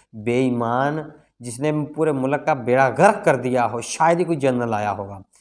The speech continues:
ये जनरल इतना करप्ट था ना, इतना यानी कि बेईमान था ना, कि जिसकी मिसाल नहीं आज तक मिलती कहीं से भी। इतना ये करप्ट इंसान था। ये मरने तक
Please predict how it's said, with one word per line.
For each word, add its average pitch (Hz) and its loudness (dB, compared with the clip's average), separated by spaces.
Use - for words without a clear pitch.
ये 139 -4
जनरल 139 0
इतना 151 -4
करप्ट 156 0
था 143 0
ना, 147 -2
इतना 156 0
यानी 143 0
कि 147 -6
बेईमान 135 2
था 135 -4
ना, 127 -4
कि 147 -4
जिसकी 143 -8
मिसाल 135 2
नहीं 131 0
आज 120 0
तक 117 -8
मिलती 104 -6
कहीं 131 -4
से 101 -8
भी। 92 -14
इतना 190 -2
ये 156 -2
करप्ट 151 2
इंसान 113 -6
था। 95 -20
ये 147 0
मरने 143 0
तक 151 -2